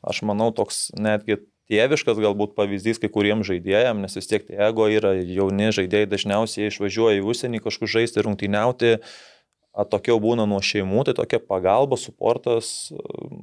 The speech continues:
aš manau, toks labai, labai geras gaunasi sinchronas ir tie žaidėjai tikrai jie klauso, nes yra autoritetas ir, ir jam pačiam Edgarui tikrai perteikti savo patirtis, ką yra sukaupęs per savo tiek žaidėjo, tiek, nu,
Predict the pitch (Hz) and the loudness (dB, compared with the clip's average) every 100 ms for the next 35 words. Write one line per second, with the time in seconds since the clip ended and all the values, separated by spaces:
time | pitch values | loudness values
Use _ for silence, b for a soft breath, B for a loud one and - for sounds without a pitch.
0 | - _ _ - 120 131 127 - - - | -20 _ _ -12 -6 -2 -2 -4 -8 -4
1 | 135 139 135 113 120 131 113 127 120 107 | 0 2 2 2 2 2 2 2 2 0
2 | 113 131 123 110 117 104 b b b b | 2 2 0 0 2 2 b b b b
3 | b _ - 104 - 107 123 147 131 - | b _ -6 -4 -2 2 2 2 -2 -4
4 | - 107 101 92 123 143 - 101 92 98 | -2 -2 -2 2 2 2 -2 0 0 2
5 | 135 - 87 87 107 101 85 101 95 107 | 0 0 -6 -2 0 0 -2 -8 -2 0
6 | 123 165 156 - 107 104 - 107 104 104 | 2 2 0 -2 0 0 2 2 2 0
7 | 98 - 107 110 98 110 107 92 - 107 | -2 -6 -4 -2 -2 -4 -4 -6 -2 0
8 | - 98 - 110 - - 113 104 101 110 | 2 0 0 -6 -6 0 2 2 2 2
9 | 131 - 101 104 104 113 - - 110 - | 0 -4 -2 2 2 0 -2 2 2 2
10 | - - 95 - 107 104 - 98 110 95 | -2 -4 -8 0 2 2 -2 -6 -6 0
11 | 107 113 101 104 101 - 101 95 | 2 2 0 0 0 -2 -10 -10